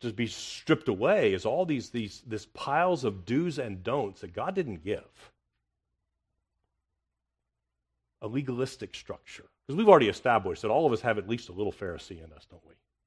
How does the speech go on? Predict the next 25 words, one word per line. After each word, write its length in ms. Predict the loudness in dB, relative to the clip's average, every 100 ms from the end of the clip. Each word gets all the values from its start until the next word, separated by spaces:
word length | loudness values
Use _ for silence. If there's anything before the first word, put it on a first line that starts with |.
| _ _ _ _ _
Some 220 | -4 2
more 200 | 6 6
than 140 | 6 4
others, 340 | 4 2 0 -4
but 80 | 2
we 140 | 4
all 240 | 4 4
have 180 | 6 6
at 100 | 8
least 220 | 6 6
a 60 | 6
little 340 | 12 12 10 4
Pharisee 480 | 8 8 4 -2 -4
in 80 | -4
us. 300 | -10 -20 _ -4
There's 180 | -4
something 360 | -2 -2 -2 2
about 180 | 2 2
the 60 |
human 260 | 2 2 4
nature 340 | 4 2 2 -2
that 100 | 0
wants 280 | 0 0 -6
to 80 |
default 760 | -4 -2 -4 -2 -4 -4 -10